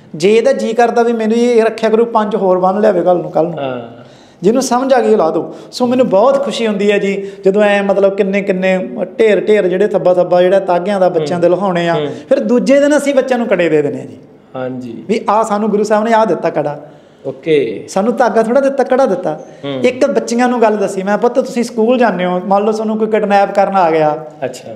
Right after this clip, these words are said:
Speaker 1: ਕੋਈ ਬੱਚੀਆਂ ਨਾਲ ਸ਼ਰਾਰਤ ਕਰਨ ਲੱਗ ਗਿਆ ਕੋਈ ਬੰਦਾ,
Speaker 2: ਹੂੰ।
Speaker 1: ਮਤਲਬ, ਕੋਈ ਸ਼ਰਾਰਤੀ ਅਨਸਰ, ਤੁਸੀਂ ਉਹਦੇ ਧਾਗਾ ਮਾਰੋ, ਉਹਦੇ ਪੀੜ ਲੱਗੂ?" ਕਹਿੰਦੇ, "ਬਾਬਾ ਜੀ, ਨਹੀਂ।" ਤੇ ਜੇ ਤੁਹਾਡੇ ਕੜਾ ਪਾਇਆ ਹੋਇਆ, ਤੁਸੀਂ ਐਂ ਕਰਕੇ ਉਹਦੇ ਨੱਕ 'ਤੇ ਮਾਰਿਆ, ਤਾਂ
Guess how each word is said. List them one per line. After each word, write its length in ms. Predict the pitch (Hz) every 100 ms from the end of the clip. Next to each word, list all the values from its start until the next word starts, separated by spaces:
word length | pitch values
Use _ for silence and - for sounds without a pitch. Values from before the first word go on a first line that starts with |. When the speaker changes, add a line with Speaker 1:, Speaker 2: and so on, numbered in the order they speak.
| -
Speaker 1:
ਕੋਈ 160 | 220
ਬੱਚੀਆਂ 400 | 226 208 214 214
ਨਾਲ 160 | 214 214
ਸ਼ਰਾਰਤ 420 | 214 190 185 185
ਕਰਨ 260 | - 196 196
ਲੱਗ 140 | 175
ਗਿਆ 100 | 156
ਕੋਈ 120 | 160
ਬੰਦਾ, 560 | 160 160 165 156 - - 165
Speaker 2:
ਹੂੰ। 180 | 143 123
Speaker 1:
ਮਤਲਬ, 320 | 175 185 185
ਕੋਈ 180 | 190 190
ਸ਼ਰਾਰਤੀ 460 | 190 190 185 190 190
ਅਨਸਰ, 420 | 185 180 175 180 - - - -
ਤੁਸੀਂ 240 | 196 233
ਉਹਦੇ 140 | 240
ਧਾਗਾ 420 | 262 311 269 208 208
ਮਾਰੋ, 260 | 202 208
ਉਹਦੇ 160 | 233 240
ਪੀੜ 200 | 233 233
ਲੱਗੂ?" 280 | 233 269 302 - - - - _ _ _ -
ਕਹਿੰਦੇ, 160 | 180
"ਬਾਬਾ 220 | 214 220 247
ਜੀ, 80 |
ਨਹੀਂ।" 220 | 226 240 247 - -
ਤੇ 80 | 254
ਜੇ 180 | 196 233
ਤੁਹਾਡੇ 240 | 240 247
ਕੜਾ 300 | 254 247 240
ਪਾਇਆ 300 | 240 240 240
ਹੋਇਆ, 140 | 240 247
ਤੁਸੀਂ 220 | 240 233
ਐਂ 120 | 240
ਕਰਕੇ 320 | 226 247 240 247
ਉਹਦੇ 140 | 254
ਨੱਕ 240 | 240 220
'ਤੇ 140 | 233 240
ਮਾਰਿਆ, 320 | 233 240 240
ਤਾਂ 200 | 240 233